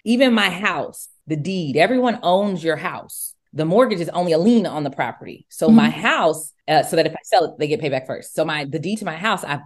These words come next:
Speaker 1: updated to reflect the name of my trust. And then if you have a business, your business is in your name. Well, wills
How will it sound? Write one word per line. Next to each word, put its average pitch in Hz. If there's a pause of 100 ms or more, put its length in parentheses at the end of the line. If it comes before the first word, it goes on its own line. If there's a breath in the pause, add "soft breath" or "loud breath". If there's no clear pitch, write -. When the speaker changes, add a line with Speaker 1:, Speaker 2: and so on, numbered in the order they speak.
Speaker 1:
updated 156
to 160
reflect 160
the 160
name 139
of 135
my 135
trust. - (140)
And 160
then 170
if 165
you 175
have 170
a 156
business, 180 (100)
your 165
business 226
is 180
in 175
your 170
name. 160 (160)
Well, 160
wills 202